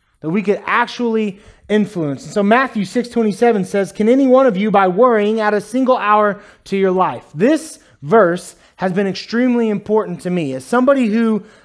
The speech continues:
uh, I've been very open about, somebody who struggles with clinical depression, somebody who struggles with clinical anxiety, I am a worrier. The first research paper I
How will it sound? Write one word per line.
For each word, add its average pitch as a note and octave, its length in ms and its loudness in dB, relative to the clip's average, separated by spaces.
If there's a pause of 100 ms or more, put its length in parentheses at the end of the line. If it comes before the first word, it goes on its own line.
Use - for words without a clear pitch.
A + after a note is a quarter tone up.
uh, F3+ 40 -4
I've E3+ 260 0
been F#3+ 140 -2
very A3+ 200 2
open A#3 220 0
about, A3 260 -2
somebody A#3+ 220 -2
who G3 260 -4
struggles A#3+ 540 -2
with E3 160 -10
clinical G3+ 340 -6
depression, B3+ 500 -4
somebody G3 260 -8
who D#3+ 60 -8
struggles A#3+ 460 -4
with F#3 160 -12 (320)
clinical A3+ 460 0
anxiety, G#3+ 640 0 (200)
I A3 200 0
am G#3+ 340 -2
a G#3 340 2 (140)
worrier. E3 640 0 (220)
The D#3+ 80 -6
first B3+ 380 0
research A#3+ 600 -2
paper A#3 300 2
I F#3 160 2